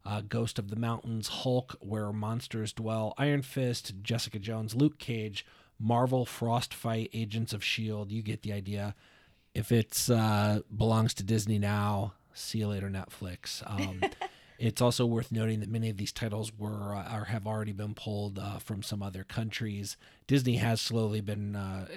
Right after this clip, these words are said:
Speaker 1: has slowly been removing from Netflix and other streaming services over the last few years as they work on gaining full control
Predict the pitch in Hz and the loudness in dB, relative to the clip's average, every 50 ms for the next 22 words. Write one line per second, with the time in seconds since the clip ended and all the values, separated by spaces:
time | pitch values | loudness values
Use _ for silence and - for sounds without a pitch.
0 | - - - - 127 117 - - 147 170 160 139 127 113 104 113 110 110 107 107 | -12 -8 -2 -2 0 0 2 4 6 8 8 8 6 4 2 0 0 0 0 0
1 | 110 107 104 104 107 101 101 98 - 113 104 101 98 92 - - - 104 92 - | 0 0 0 -2 -2 -2 -4 -4 -4 -4 -4 -4 -4 -6 -8 -8 -6 -6 -6 -6
2 | - 107 101 95 92 98 - - - 101 98 98 98 98 - 98 92 92 98 - | -6 -6 -6 -4 -4 -4 -4 -4 -4 -4 -4 -4 -4 -4 -4 -6 -6 -6 -6 -6
3 | 98 92 92 101 95 92 104 101 101 98 - - - - - 101 95 95 92 92 | -6 -6 -6 -6 -8 -8 -8 -8 -6 -6 -6 -6 -8 -6 -4 -4 -4 -2 -4 -4
4 | 92 - - 98 98 - 98 98 95 95 - 98 95 95 95 98 95 95 98 - | -6 -8 -8 -8 -6 -4 -4 -4 -4 -4 -6 -6 -8 -6 -6 -6 -6 -6 -6 -6
5 | - 113 107 - - 110 107 - - 101 90 92 104 | -4 -4 -4 -2 -2 -4 -4 -2 -4 -4 -4 -4 -6